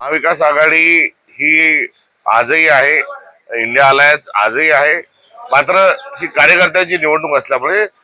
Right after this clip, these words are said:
आम्ही स्थानिक पातळीवर सर्व अधिकार दिलेले असल्यामुळे स्थानिक नेतृत्व आणि स्थानिक जिल्ह्याचं संघटन आमचं सर्व निर्णय घेत आहे. नोटा मतदान हे त्या मशीनमध्ये जे असतं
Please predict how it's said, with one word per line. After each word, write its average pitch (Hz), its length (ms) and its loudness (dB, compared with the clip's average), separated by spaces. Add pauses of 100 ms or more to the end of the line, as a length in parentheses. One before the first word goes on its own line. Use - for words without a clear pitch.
(160)
आम्ही 147 200 -2
स्थानिक 160 400 -2
पातळीवर 151 400 0
सर्व 131 220 0
अधिकार 120 360 0
दिलेले 113 340 -2
असल्यामुळे 117 520 -4 (360)
स्थानिक 170 320 0
नेतृत्व 160 600 -2 (380)
आणि 165 240 0
स्थानिक 147 340 0
जिल्ह्याचं 147 460 0
संघटन 135 440 -4
आमचं 123 200 -6
सर्व 127 240 -4
निर्णय 117 300 -2
घेत 175 220 0
आहे. - 100 -6 (440)
नोटा 135 320 0
मतदान 135 460 0 (720)
हे 151 360 2 (960)
त्या - 360 -4
मशीनमध्ये 160 520 0
जे 147 80 0
असतं 113 380 -2